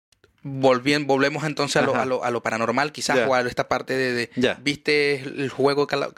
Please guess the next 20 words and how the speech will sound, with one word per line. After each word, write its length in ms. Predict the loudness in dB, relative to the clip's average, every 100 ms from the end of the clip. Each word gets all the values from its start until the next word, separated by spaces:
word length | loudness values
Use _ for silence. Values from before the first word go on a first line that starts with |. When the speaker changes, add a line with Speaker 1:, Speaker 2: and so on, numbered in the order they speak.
| -14
Speaker 1:
¿cómo 120 | -8 -6
es? 100 | -4
¿El 100 | -4
juego 320 | 0 2 4
del 180 | 4 2
calamar? 300 | -2 -2 0
Speaker 2:
No, 220 | 0 0
no, 280 | 0 0 -2 -6
Speaker 1:
Yo 180 | 0 0
no 40 | 2
Speaker 2:
no 60 |
Speaker 1:
he 20 |
podido 260 | 0 0 -2
verlo. 260 | -4 -12 -4
Speaker 2:
No 180 | 0 2
soy, 360 | 4 4 2 0
Speaker 1:
No 120 | 2
Speaker 2:
no 40 |
Speaker 1:
me, 100 | 2
Speaker 2:
soy 120 | 0